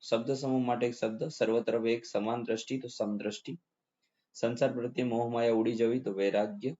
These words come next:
જે લોભી નથી તે નિર્લોભી. વિરોધી શબ્દ ઉપકાર તો અપકાર, નિંદા તો વખાણ, અભિમાન નિરાભિમાન, દ્રઢ ઢીલું, નિશ્ચલ અનિશ્ચલ, સમ વિષમ, વૈરાગી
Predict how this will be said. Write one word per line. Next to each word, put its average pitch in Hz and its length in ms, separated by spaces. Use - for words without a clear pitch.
જે 110 220
લોભી 110 360
નથી 117 280
તે 123 240
નિર્લોભી. 95 600
વિરોધી 131 420
શબ્દ 127 300
ઉપકાર 120 600
તો - 120
અપકાર, 117 480
નિંદા 113 360
તો 107 160
વખાણ, 95 380
અભિમાન 107 460
નિરાભિમાન, 104 680
દ્રઢ 117 200
ઢીલું, 110 580
નિશ્ચલ 113 440
અનિશ્ચલ, 123 640
સમ 147 260
વિષમ, 113 380
વૈરાગી 120 600